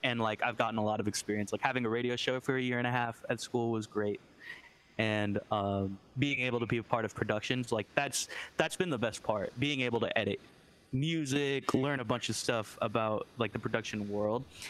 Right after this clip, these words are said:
If anything, it's given me a greater appreciation of what my field does and, uh, given me more focus as to what my career should be and what I want it to be, you know?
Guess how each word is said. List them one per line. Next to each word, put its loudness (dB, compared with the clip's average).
If 0
anything, 0
it's -6
given 0
me 2
a 0
greater 0
appreciation 0
of 0
what 0
my 0
field -2
does 0
and, 0
uh, -2
given 0
me 0
more 0
focus -2
as 0
to 2
what 2
my 2
career 2
should 0
be 2
and -2
what 0
I 0
want 4
it 0
to 2
be, 2
you 2
know? 0